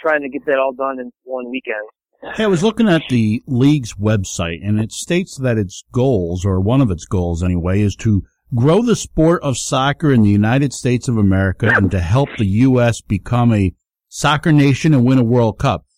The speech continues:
Speaker 2: Considering the growth of the sport in the country, and that being from the youth levels right on up,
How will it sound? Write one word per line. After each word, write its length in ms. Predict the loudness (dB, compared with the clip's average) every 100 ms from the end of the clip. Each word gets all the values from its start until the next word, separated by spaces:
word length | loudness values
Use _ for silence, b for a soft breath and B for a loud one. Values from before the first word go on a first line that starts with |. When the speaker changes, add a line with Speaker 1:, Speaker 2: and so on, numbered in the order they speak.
| _ _
Speaker 2:
Considering 560 | -6 -6 0 2 2 2
the 100 | 2
growth 420 | 2 2 2 0
of 100 | -4
the 100 | -4
sport 480 | -8 -2 2 2 0
in 140 | -2
the 80 | -2
country, 560 | 0 0 0 0 0 0
and 160 | 0 -4 _ _ _
that 300 | -4 -4 -2
being 240 | 0 2 2
from 180 | 0 0
the 100 | 2
youth 260 | 2 0 0
levels 400 | -2 0 -2 0
right 220 | 0 0
on 200 | 2 2
up, 220 | 0